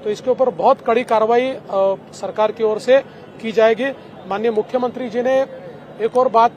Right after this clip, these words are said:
के आदेश दिए हैं कि पूरे मुंबई में जो बड़े होर्डिंग्स हैं उसका एक प्रकार से ऑडिट कल से बीएमसी शुरू करेगी, क्योंकि अभी ये ध्यान में आया है कि, अ, बेमौसम जिस प्रकार से तेज हवाएं,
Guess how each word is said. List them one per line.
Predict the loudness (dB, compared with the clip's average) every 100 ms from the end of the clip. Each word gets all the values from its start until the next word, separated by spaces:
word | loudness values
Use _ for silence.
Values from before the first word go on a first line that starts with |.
| -2
के | 0
आदेश | 2 2 0
दिए | 0 -2
हैं | 0 -2
कि | -6
पूरे | -6 0 2
मुंबई | 0 -2 0 0
में | -2
जो | -4
बड़े | 2 4
होर्डिंग्स | 4 2 -2 0
हैं | -2 -2 -10 -20 -20 -18 -12
उसका | -12 0 6 6 6 0 -8
एक | -8 -6
प्रकार | -2 -2
से | 0
ऑडिट | -2 0 -4
कल | -2 -2
से | 0 -2
बीएमसी | 0 -2 -4 -6
शुरू | -8 -6 2
करेगी, | 6 6 4 -6 -10 -20 -20 -10
क्योंकि | -8 -6 -6 -6 -8 -10
अभी | -8 0
ये | 0
ध्यान | 0 -6
में | -4
आया | -2 0 0
है | -2
कि, | -6 -8
अ, | -8 -14 -20 -20 -12 -10 -8 -10 -14 -14 -4
बेमौसम | -2 0 0 2 2 0 -10 -8
जिस | -8
प्रकार | -6 0 2 2
से | 4 6 6 2 -18 -20 -2
तेज | 4 4 4
हवाएं, | 4 6 6 6